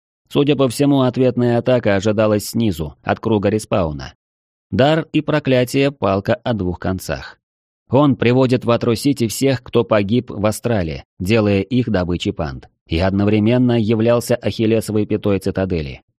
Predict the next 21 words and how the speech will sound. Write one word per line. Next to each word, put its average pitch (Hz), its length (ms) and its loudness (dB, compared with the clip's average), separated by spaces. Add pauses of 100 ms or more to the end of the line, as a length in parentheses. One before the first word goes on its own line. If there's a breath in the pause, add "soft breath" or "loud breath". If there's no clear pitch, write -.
(120)
Попасть 90 440 0
в 92 60 -4
замок 98 380 0
мог 104 240 2
любой 117 340 2
желающий. 90 680 -4 (440)
Прежние 131 440 4
владельцы 123 500 2
замка 113 480 0
отработали 117 560 0
встречу 123 400 -2
любого 120 480 2
количества 95 560 -2
гостей. 82 540 -8 (220)
Смогут 143 440 2
ли 135 80 2
повторить 123 560 -2
их - 240 -4
опыт 117 320 0
наши 120 300 -2
бойцы? 78 480 -8